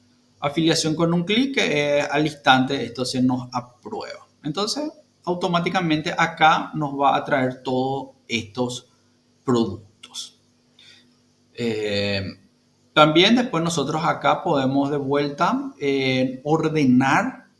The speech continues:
por, eh, por precio, podemos ordenar, eh, tenemos distintas cosas. Tenemos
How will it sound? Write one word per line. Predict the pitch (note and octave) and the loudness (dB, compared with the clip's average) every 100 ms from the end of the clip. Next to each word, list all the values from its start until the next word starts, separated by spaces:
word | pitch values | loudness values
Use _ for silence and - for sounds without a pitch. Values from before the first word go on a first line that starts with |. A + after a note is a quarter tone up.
| _ _ _ _ _ - | _ _ _ _ _ 4
por, | F3 F3+ G3+ A#3 A3+ - | 6 6 4 2 -4 -2
eh, | D3+ C#3+ C#3+ C#3+ | 0 2 0 -2
por | D3 B2+ - | -2 -4 -4
precio, | E3 F3 F3 F3 E3 D#3+ | 0 2 0 -2 -2 -2
podemos | D3+ B2+ B2+ | -2 -2 -2
ordenar, | B2+ C3 C3 B2 B2 A#2+ B2 C3 C#3 C#3 | -2 -4 -2 -2 0 0 2 0 -2 -12
eh, | - B2 A#2+ | -8 -4 -4
tenemos | A#2+ D3+ F3+ | -4 -6 -6
distintas | F#3 F3 E3+ F3 | -6 -8 -8 -8
cosas. | - B2+ A2+ | -10 -14 -12
Tenemos | A#2 A2+ C3 C3+ C3 | -8 -6 -4 -6 -10